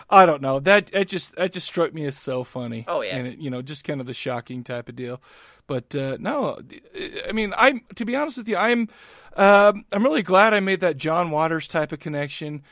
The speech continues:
Speaker 1: uh, because I ended up really kind of thinking this was pretty funny, man. I, and I really ended up enjoying,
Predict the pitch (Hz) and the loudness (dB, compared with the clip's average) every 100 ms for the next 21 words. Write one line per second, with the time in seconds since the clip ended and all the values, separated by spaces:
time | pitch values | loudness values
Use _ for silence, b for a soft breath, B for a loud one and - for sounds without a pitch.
0 | b b - 147 151 156 - 156 180 160 | b b -6 -2 -2 -2 -6 -6 -4 -4
1 | - - 202 339 302 208 214 165 190 196 | -6 -4 -2 0 -2 -2 -4 -2 -2 0
2 | 196 - 185 170 180 160 151 165 175 - | 0 -2 -6 -4 -8 -8 -8 -10 -14 -14
3 | - 151 127 135 120 107 104 104 - 143 | -10 -10 -8 -10 -10 -12 -14 -16 -16 -12
4 | 127 135 147 156 151 175 160 151 143 139 | -10 -8 -8 -6 -6 -6 -6 -8 -10 -10
5 | 123 143 135 | -10 -10 -10